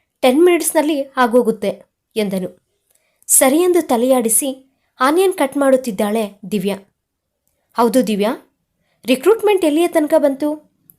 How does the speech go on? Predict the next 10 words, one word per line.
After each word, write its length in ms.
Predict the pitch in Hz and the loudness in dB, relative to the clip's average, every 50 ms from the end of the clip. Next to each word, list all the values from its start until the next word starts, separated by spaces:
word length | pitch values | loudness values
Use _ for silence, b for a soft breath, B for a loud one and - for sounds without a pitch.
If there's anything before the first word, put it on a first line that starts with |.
| _ _ _ _ _ _ | _ _ _ _ _ _
ಕ್ಯಾಂಡಿಡೇಟ್ಸ್‌ನಿಂದ 720 | - 269 - 175 202 330 302 339 330 311 - - 302 269 262 277 | 0 0 0 2 0 0 0 0 -2 -2 -2 -2 0 0 0 0
ರಿಪ್ಲೈ 300 | 247 233 220 - 262 302 | 0 -2 -2 0 0 0
ಮೇಲ್ 220 | 285 262 247 233 | 2 2 0 0
ಬಂತಾ?" 560 | 202 196 196 190 185 196 175 196 - - _ _ _ _ _ _ _ _ _ _ _ | -2 -4 -4 -6 -6 -8 -10 -10 -12 -16 _ _ _ _ _ _ _ _ _ _ _
"ಹಾ 200 | - 240 247 269 | -2 0 0 0
ಬಾವಾ, 580 | 247 247 226 202 208 196 202 202 - _ _ _ _ _ _ _ _ | 0 0 0 0 -2 -6 -8 -10 -16 _ _ _ _ _ _ _ _
ಕೆಲವರಿಂದ 500 | - 226 208 220 262 294 311 320 302 339 | -4 -4 -2 0 0 0 0 0 0 -2
ರಿಪ್ಲೈ 300 | 330 311 269 - 269 269 | -2 -2 -4 0 0 0
ಬಂದಿದೆ. 540 | 262 247 233 214 226 208 202 196 196 - _ _ _ _ _ _ _ _ _ _ _ _ | 0 0 -4 -6 -6 -8 -8 -10 -12 -12 _ _ _ _ _ _ _ _ _ _ _ _
ಹೊಸ 200 | - 214 208 - | -8 -4 -2 0